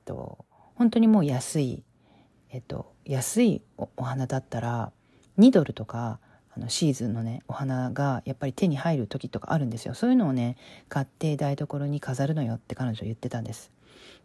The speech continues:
で、花のパワーってすごいですよね。私も花が好きなので、花が、あの、ちょうど私、あの、今日が娘の誕生日で、あの、花を飾ってるんですけど、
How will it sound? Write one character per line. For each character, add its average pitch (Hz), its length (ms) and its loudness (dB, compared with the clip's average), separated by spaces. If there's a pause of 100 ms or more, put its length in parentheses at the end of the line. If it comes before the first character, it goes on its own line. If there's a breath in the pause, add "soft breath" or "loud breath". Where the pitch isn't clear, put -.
で、 151 180 0 (480 soft breath)
花 151 320 4
の 320 140 2
パ 349 160 8
ワ 269 100 8
ー - 40 8
っ - 40 -4
て 139 80 4
す - 120 2
ご 151 120 6
い 135 40 4
で 120 80 4
す - 100 -2
よ 110 80 4
ね。 107 180 4
私 160 320 2
も 190 180 8
花 180 280 6
が 151 240 -2
好 - 160 -2
き 135 280 2
な 131 120 0
の 117 160 -2
で、 135 340 4 (480 loud breath)
花 214 300 6
が、 139 320 0 (480 soft breath)
あ 120 180 -4
の、 - 380 -6 (720)
ち - 100 4
ょ 196 60 10
う 202 40 8
ど 190 120 6
私、 185 420 2
あ 170 80 4
の、 160 300 2
今 170 160 8
日 - 20 2
が 120 160 0 (140)
娘 139 340 6
の 143 100 8
誕 139 220 2
生 131 160 0
日 92 60 -2
で、 85 200 -4 (840 soft breath)
あ 113 100 -6
の、 110 200 -2
花 147 280 2
を 127 60 0
飾 - 240 -2
っ 113 40 -2
て - 140 -4
る 127 80 2
ん 117 60 0
で 107 80 -4
す - 100 -10
け - 80 -2
ど、 110 260 2